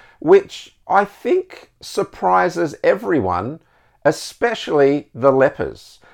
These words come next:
because Jesus stops, he hears their shouts, and then he says to the ten men,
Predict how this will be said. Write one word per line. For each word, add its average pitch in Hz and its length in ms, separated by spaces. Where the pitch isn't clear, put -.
because 175 360
Jesus 208 480
stops, - 540
he 139 200
hears 185 480
their 220 200
shouts, - 640
and 139 180
then 160 200
he 143 180
says 190 460
to - 140
the 226 140
ten 165 400
men, 95 340